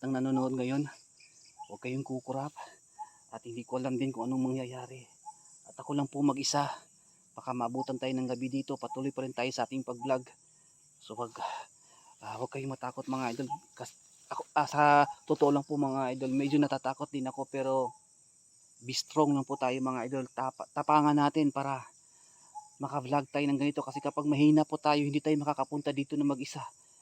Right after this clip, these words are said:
No? Delikado. Wala tayong mag-vlog, may pakita sa inyo. Pero meron naman tayong, ah, pangontra, no? Mayroon naman tayong orasyon, kaya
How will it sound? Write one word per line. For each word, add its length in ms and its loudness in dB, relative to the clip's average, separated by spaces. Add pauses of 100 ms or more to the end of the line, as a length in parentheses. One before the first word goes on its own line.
(220)
No? 240 -2
Delikado. 720 2 (160)
Wala 160 4
tayong 380 4
mag-vlog, 320 2
may 100 2
pakita 460 -2
sa 100 -8
inyo. 320 6 (2750)
Pero 240 -8
meron 200 -4
naman 200 0
tayong, 400 2
ah, 80 0
pangontra, 480 -2
no? 240 -4
Mayroon 240 -6
naman 160 -4
tayong 240 -6
orasyon, 400 -4
kaya 240 -4